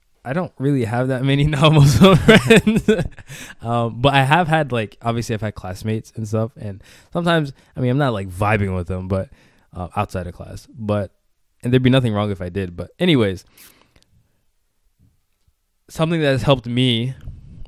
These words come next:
is honestly being, so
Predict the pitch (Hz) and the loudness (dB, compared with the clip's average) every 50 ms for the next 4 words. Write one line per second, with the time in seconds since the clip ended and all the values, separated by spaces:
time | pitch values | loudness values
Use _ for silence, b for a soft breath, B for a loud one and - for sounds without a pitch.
0 | - - - - 123 123 117 113 113 110 101 - - - - _ _ _ _ _ | -18 -18 -14 -10 -6 -4 -4 -4 -6 -8 -10 -14 -18 -20 -20 _ _ _ _ _
1 | _ _ _ _ _ _ _ _ _ _ _ _ _ _ - 113 120 131 127 - | _ _ _ _ _ _ _ _ _ _ _ _ _ _ 0 0 2 2 0 -2
2 | - 143 127 107 101 95 113 117 127 131 127 120 _ - - - - 139 127 117 | -2 -4 -4 -4 -4 0 2 2 2 2 0 -4 _ -16 -6 0 2 4 4 2